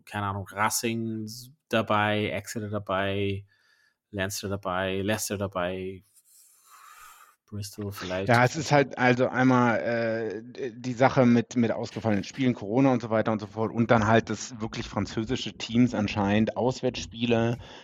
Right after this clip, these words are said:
Speaker 2: generell weniger ernst nehmen und dann generell Auswärtsspiele in Europa noch weniger ernst nehmen, ne? Ja. Äh, wie du schon gesagt hast, da wird eine dritte, in Anführungszeichen eine dritte Mannschaft hingeschickt und so.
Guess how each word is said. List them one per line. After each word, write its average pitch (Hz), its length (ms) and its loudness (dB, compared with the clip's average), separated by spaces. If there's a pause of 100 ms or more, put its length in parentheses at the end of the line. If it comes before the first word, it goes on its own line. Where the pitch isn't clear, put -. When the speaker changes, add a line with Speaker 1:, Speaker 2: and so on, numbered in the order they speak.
Speaker 2:
generell 113 560 4
weniger 143 260 6
ernst 123 300 0
nehmen 135 200 4
und 113 100 0
dann 110 180 4
generell 107 420 0
Auswärtsspiele 113 680 -2
in 107 100 -2
Europa 101 420 0
noch 104 240 -2
weniger 95 240 -2
ernst 82 380 -8
nehmen, 78 260 -12
ne? 104 200 -6 (560)
Ja. 90 460 0
Äh, 90 80 -6
wie 104 60 -12
du 104 100 -8
schon 110 140 -2
gesagt 95 320 -2
hast, 98 200 -4
da 95 140 -4
wird 98 160 -4
eine 98 160 -4
dritte, 107 340 -8
in 98 80 -2
Anführungszeichen 101 480 -4
eine 90 60 -2
dritte 98 220 -4
Mannschaft 104 340 -2
hingeschickt 120 500 -4
und 107 140 -2
so. 107 240 0